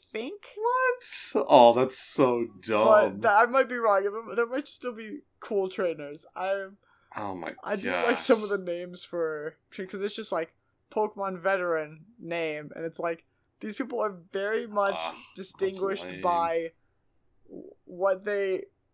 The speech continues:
Speaker 1: wh-, who they are, like, what they look like, pretty much. This is
Speaker 2: <laughs>
Speaker 1: Birdkeeper so-and-so. This is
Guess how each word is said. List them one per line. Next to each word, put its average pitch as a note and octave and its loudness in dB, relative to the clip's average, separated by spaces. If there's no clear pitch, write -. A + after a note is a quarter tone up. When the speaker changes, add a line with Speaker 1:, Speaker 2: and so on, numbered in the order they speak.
Speaker 1:
wh-, F3 -8
who G#3+ -4
they F#3 0
are, E3+ 4
like, G3+ 2
what A#3 2
they A3+ 8
look F#3+ 0
like, F#3 2
pretty F#3 -4
much. F3 -6
This A3 -4
is F#3 -6
Speaker 2:
<laughs> - -16
Speaker 1:
Birdkeeper G3+ 2
so-and-so. F3+ -4
This A3+ -4
is A3+ -8